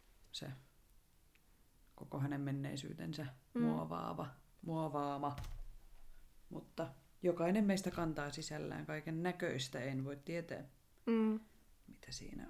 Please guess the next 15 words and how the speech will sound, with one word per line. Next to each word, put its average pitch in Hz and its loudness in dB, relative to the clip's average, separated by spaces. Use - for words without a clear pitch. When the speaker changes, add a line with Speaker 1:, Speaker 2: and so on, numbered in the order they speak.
Speaker 1:
oli 127 -6
sitten. - -10
Speaker 2:
Ja, 226 4
ja 214 4
jotenkin, 214 2
että 208 2
vaikka 214 6
ajattelis, 214 2
että 202 -6
kuitenkin 196 4
flamenco 202 2
on 196 4
hänelle 190 4
sellainen, 196 2
joka - 0